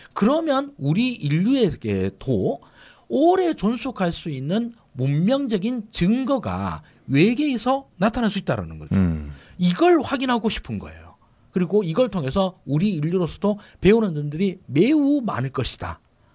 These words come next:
Speaker 1: 이렇게, 어, 이 만드신 세티 프로젝트를, 어, 기획하신 분들이 그렇게 생각을 했다라고 합니다. 아직까지 못하고 있고요. 어, 그리고 과학자분들 말씀하시는 거 보면 일단 일 차 목표가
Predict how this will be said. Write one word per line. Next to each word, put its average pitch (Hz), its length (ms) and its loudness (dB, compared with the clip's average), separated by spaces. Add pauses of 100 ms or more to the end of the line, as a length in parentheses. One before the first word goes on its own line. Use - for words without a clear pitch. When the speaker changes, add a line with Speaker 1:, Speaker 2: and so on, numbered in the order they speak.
Speaker 1:
이렇게, 220 560 0 (160)
어, 87 520 -10 (500)
이 160 240 0
만드신 120 600 -2
세티 220 240 0
프로젝트를, 147 680 0 (300)
어, 95 100 -10
기획하신 139 460 0
분들이 107 220 -6
그렇게 117 200 -8
생각을 143 400 -2
했다라고 135 560 -2
합니다. 85 480 -8 (1300)
아직까지 - 480 -2 (260)
못하고 160 360 0
있고요. 104 260 -6 (160)
어, 113 360 -10
그리고 131 440 -2 (400)
과학자분들 151 1080 -2 (140)
말씀하시는 151 580 -2
거 120 80 -6
보면 113 400 -4 (220)
일단 196 240 -2
일 247 160 -4
차 320 160 0
목표가 123 640 -6